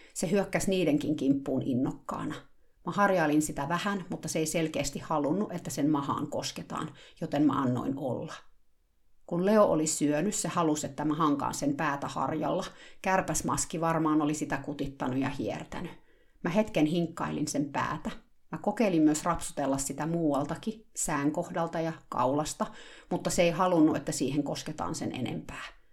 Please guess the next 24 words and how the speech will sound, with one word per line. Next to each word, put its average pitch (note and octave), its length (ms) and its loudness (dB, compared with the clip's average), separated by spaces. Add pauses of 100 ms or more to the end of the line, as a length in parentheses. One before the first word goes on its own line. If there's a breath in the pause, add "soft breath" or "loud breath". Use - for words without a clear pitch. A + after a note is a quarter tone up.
(160)
Mikä F3+ 220 0
on G#3+ 80 2
musta - 300 -4
edelleen E3 420 0
selvä D#3+ 360 0
merkki C3 360 -4
siitä, C3+ 340 -4
ettei D3 340 -4
sillä G#3 280 0
ole C#3+ 300 2
kaikki C3+ 420 -6
hyvin, A#2 380 -6 (260 loud breath)
koska - 260 -2
aikaisemmin F#3 580 2
se A3+ 100 0
ei G3 80 2
muuta G3+ 240 0
halunnutkaan D#3+ 840 0
kuin E3 180 -4
kiivetä E3 420 -2
syliin C3+ 440 -4
ja E3+ 80 -4
saada C#3+ 300 -4
rapsutuksia. - 840 -8